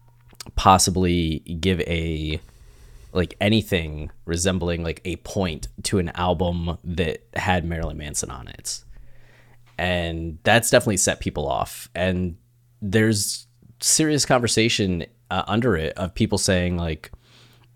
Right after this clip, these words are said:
"Good for you. I agree. This is, like, the right decision. Like, we shouldn't reward this." And then, of course,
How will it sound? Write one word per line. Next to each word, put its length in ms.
"Good 160
for 120
you. 400
I 160
agree. 600
This 280
is, 140
like, 240
the 80
right 280
decision. 720
Like, 180
we 80
shouldn't 340
reward 500
this." 320
And 160
then, 100
of 80
course, 560